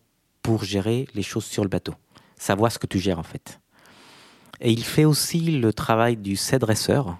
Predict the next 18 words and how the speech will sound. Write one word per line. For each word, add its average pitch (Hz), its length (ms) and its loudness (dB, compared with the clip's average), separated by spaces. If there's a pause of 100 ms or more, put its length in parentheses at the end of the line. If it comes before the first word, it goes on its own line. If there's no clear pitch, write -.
(1300)
Le 110 80 2
set 143 160 2
dresser, 147 480 4
c'est - 480 0
la 110 160 2
personne 120 520 0
de 92 420 4
la 87 120 0
déco, 92 380 0
de 98 100 2
l'ensemblage, 101 720 0 (440)
qui 107 120 -4
gère 127 280 4
le 107 120 4
décor 110 400 2
sur - 260 2
le 98 80 4
plateau. - 260 0